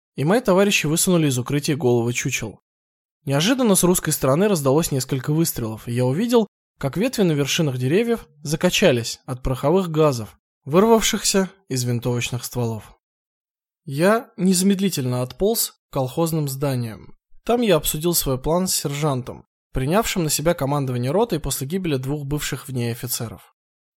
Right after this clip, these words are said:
Я установил пять пулеметов на хорошо скрытых позициях с широкой зоной огня в направлении леса и поменял местоположение солдат, отвечавших за чучело.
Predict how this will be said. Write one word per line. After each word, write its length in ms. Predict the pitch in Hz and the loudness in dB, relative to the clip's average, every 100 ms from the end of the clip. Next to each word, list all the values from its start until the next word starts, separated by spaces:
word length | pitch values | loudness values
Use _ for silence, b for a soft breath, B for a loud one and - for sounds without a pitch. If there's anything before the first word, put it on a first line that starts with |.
| _ _ | _ _
Я 200 | - 202 | -2 0
установил 460 | - - 180 180 160 | 0 0 2 2 2
пять 220 | 139 131 | 0 -2
пулеметов 480 | 139 139 214 226 - | -2 0 0 0 -4
на 80 | 131 | -4
хорошо 320 | 147 160 262 | -2 -2 -2
скрытых 460 | - 190 180 156 | 0 0 -2 -4
позициях 580 | - 143 147 131 - 104 | -2 -2 -2 -4 -4 -6
с 20 | |
широкой 460 | - - 156 226 165 | -6 -2 -2 0 0
зоной 340 | 139 151 131 | 2 2 2
огня 260 | 117 135 196 | 0 0 0
в 40 | |
направлении 540 | 185 127 127 143 151 143 | 0 -2 -2 -2 -2 -2
леса 360 | 135 120 - | -2 -2 -2
и 20 | 113 | -4
поменял 380 | 127 160 247 | -6 -2 0
местоположение 720 | 247 185 - 147 127 139 165 | 0 -2 -4 -2 0 0 -2
солдат, 500 | 160 170 156 143 110 _ _ _ _ | 0 0 0 0 -2 _ _ _ _
отвечавших 560 | - 127 127 156 156 147 | -10 -8 -2 -2 -2 -2
за 120 | 143 | -4
чучело. 540 | 147 127 - 104 85 | -4 -6 -8 -10 -14